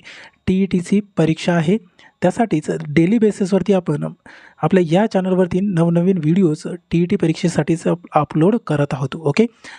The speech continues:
व्हिडिओ शेवटपर्यंत पहा, अतिशय महत्त्वाचे सेशन असणार आहे.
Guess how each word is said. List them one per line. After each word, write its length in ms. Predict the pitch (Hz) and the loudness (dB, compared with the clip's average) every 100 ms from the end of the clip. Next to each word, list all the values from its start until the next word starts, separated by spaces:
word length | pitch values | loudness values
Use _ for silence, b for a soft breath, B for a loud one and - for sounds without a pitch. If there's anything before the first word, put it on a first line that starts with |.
| B | B
व्हिडिओ 160 | 151 170 | 0 0
शेवटपर्यंत 600 | 170 156 165 175 175 180 | 0 -2 0 0 0 -2
पहा, 320 | 180 180 202 254 - | 0 0 0 -2 -8
अतिशय 340 | 156 175 185 | -2 0 0
महत्त्वाचे 500 | 170 147 160 175 175 | 0 -2 0 0 0
सेशन 300 | 170 165 - | -4 -4 -2
असणार 260 | 175 - 180 | -2 -2 0
आहे. 220 | 170 160 | 2 0